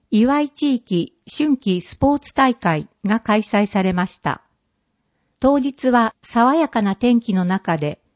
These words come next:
楽しく生き生きとプレーされていました。なお、本年度も、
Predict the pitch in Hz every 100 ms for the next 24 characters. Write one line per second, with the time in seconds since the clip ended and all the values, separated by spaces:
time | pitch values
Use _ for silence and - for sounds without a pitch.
0 | _ _ - 233 254 269 - - 175 -
1 | _ 208 202 320 311 - - 190 214 233
2 | 214 - 185 175 196 185 165 165 - -
3 | 147 _ _ _ _ _ _ _ _ _
4 | _ - 233 262 190 - _ _ - 285
5 | 294 320 320 277 214 175 151 -